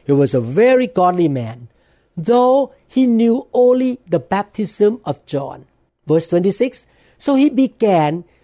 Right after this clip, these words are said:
to speak boldly in the synagogue. When Aquila and Priscilla, his wife, the woman, heard him, they took him aside,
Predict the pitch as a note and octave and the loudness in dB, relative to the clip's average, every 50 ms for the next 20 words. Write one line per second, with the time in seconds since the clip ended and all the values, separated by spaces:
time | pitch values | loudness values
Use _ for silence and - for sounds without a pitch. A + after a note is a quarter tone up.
0 | _ - - B3+ - - - - C#4 C#4 C4 E3+ D3+ C3+ B2 F3 F#3 F#3 F#3 F#3+ | _ -4 -2 -2 -2 -4 -4 -2 0 0 0 -2 -6 -4 -2 0 2 4 4 4
1 | F#3+ F#3+ G3+ G3+ A#3 A3+ - - F#3+ F#3 E3+ D3 C#3 - - G#3 G3 F3 E3 - | 2 2 0 -2 -4 -8 -6 -6 -4 -2 -2 -4 -4 -4 -4 -2 -2 -2 -2 -4
2 | - A#2 - - _ _ _ _ _ _ _ _ _ B2+ B2+ D3+ E3 F3+ F#3 G3 | -8 -10 -10 -14 _ _ _ _ _ _ _ _ _ -2 0 2 2 2 0 -2
3 | G3 G3 - _ - C3+ A#2+ - _ - - - G3+ G3 F#3+ F#3+ G3 G#3 A3 A#3 | -4 -6 -10 _ -12 -12 -12 -12 _ -18 -4 0 2 4 4 4 2 2 -2 -4
4 | G#3 E3 _ _ _ _ _ _ _ _ _ _ _ - - B2+ A2 G#2 G2+ - | -10 -16 _ _ _ _ _ _ _ _ _ _ _ -12 -10 -8 -8 -8 -12 -14
5 | _ - - - C#4+ - - - - G3+ F3+ E3 D#3 C#3 B2 - _ _ _ _ | _ -10 -4 -2 -2 -2 -2 -4 -2 0 0 2 0 -2 -6 -10 _ _ _ _
6 | _ _ _ - F3 E3 - - A#2 C#3+ C3+ A#2+ - - - _ _ _ _ A#2 | _ _ _ -4 -4 -4 -4 -2 -4 -4 -4 -4 -8 -14 -20 _ _ _ _ -2
7 | B2 C#3+ B2+ B2+ D3+ D3+ C#3+ C#3 A#2 G#2+ _ _ _ _ _ _ - - A3+ A#3+ | -2 0 2 2 0 0 0 -2 -4 -8 _ _ _ _ _ _ -6 0 2 2
8 | C4 C#4+ C4+ - _ - - F#3+ D#3+ - - _ _ _ _ _ _ _ B3 C4+ | 4 2 0 -4 _ -10 -8 -6 -6 -6 -10 _ _ _ _ _ _ _ 0 0
9 | C4+ C#4 - D4 D#4 D#4 _ - - C4 B3 C4 - - F#3 - - - F3 D3 | 0 0 -2 -2 -2 -2 _ -4 -2 -2 -2 -2 -4 -6 -8 -8 -4 -4 -4 -4
10 | C3 - - - | -4 -8 -12 -14